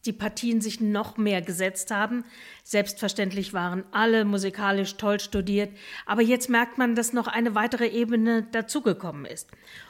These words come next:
Und so haben wir nicht bei null angefangen wieder oder bei fünfzig, sondern sind ganz hoch wieder eingestiegen, weil alle sich auch sehr darauf vorbereitet haben.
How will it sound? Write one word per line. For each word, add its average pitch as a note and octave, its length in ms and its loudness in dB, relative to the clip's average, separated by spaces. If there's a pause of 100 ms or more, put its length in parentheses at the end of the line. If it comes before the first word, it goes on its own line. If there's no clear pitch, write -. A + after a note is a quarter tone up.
(100)
Und A#3+ 140 -2
so A#3 100 6
haben A3+ 180 4
wir G#3+ 140 6
nicht A#3+ 240 2
bei G#3 100 0
null G#3 240 2
angefangen C4 640 0
wieder B3 380 2
oder F#3+ 240 2
bei D#3+ 420 0
fünfzig, D4+ 720 -2 (300)
sondern G#3+ 360 0
sind G3+ 220 -2
ganz A3+ 240 0
hoch A#3 260 0
wieder G#3 240 2
eingestiegen, C#4 800 -2 (320)
weil G#3 160 2
alle A#3+ 240 2
sich A#3 240 0
auch F#3 140 -2
sehr G#3+ 220 2
darauf F#3+ 260 0
vorbereitet E3 760 -2
haben. D#3 300 -14